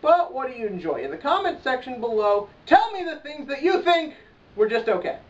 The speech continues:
Yeah, the things you like, when they're on, you'll watch 'em, but overall, you can't really see yourself raving too much about 'em. Let's celebrate that for once. And as always, click to like and click to subscribe, because like the trains in this,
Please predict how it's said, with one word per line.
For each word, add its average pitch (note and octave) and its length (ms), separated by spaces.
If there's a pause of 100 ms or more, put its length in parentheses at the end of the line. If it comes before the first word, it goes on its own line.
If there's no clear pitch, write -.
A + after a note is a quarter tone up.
(260)
Yeah, E4+ 320
the C#4+ 80
things C#4+ 240
you C4+ 120
like, A3 360
when A3 160
they're G#3 240
on, F#3+ 260
you'll F3+ 160
watch D#3+ 380
'em, D#3+ 220
but E3 280
overall, A3+ 560
you G#3+ 140
can't A3 300
really G#3 260
see G3+ 100
yourself F3+ 460
raving E3 420 (100)
too C#4 140
much A3+ 240
about G3 300
'em. G3+ 180 (340)
Let's B3+ 300
celebrate F#3 440
that - 220
for - 80
once. - 280 (200)
And A#3 100
as C#4+ 260
always, B3 440
click G#4+ 340
to E4+ 80
like C#4+ 420
and F3+ 200
click D#4 240
to C#4+ 100
subscribe, A3 520
because F#3 220
like D4 240
the D4+ 100
trains C4 340
in A#3+ 80
this, A#3+ 200